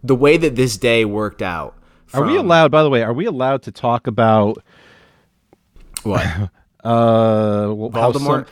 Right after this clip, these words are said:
Speaker 1: He who
Speaker 2: no,
Speaker 1: shall
Speaker 2: why,
Speaker 1: not be
Speaker 2: why
Speaker 1: named?
Speaker 2: so-, somebody who has more time on his hands than he did earlier?
Speaker 1: Who, who is that? Cullinane?
Speaker 2: No.
Speaker 1: Who's
Speaker 2: No,
Speaker 1: got more
Speaker 2: Cullinane's
Speaker 1: time?
Speaker 2: replacement. Steve.
Speaker 1: Oh,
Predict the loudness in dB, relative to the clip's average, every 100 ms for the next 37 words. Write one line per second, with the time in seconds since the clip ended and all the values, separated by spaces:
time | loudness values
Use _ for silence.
0 | _ _ -2 0 2 2 2 2 0 -2
1 | -2 -2 -4 -10 -10 -6 -2 2 2 2
2 | -2 -2 -2 0 0 -2 -2 -2 -4 -2
3 | -2 0 0 -2 -2 0 0 0 -2 0
4 | 0 -2 -4 0 2 2 0 -6 _ _
5 | _ _ _ _ _ _ -20 0 4 4
6 | 2 0 0 0 -2 0 0 0 -2 -4
7 | -8 -4 2 2 2 -2 -8 _ -20 -20
8 | _ _ -10 -4 0 2 2 2 4 2
9 | 0 -2 -2 -2 -4 -12 -12 _ _ _
10 | -20 -2 2 4 4 4 4 0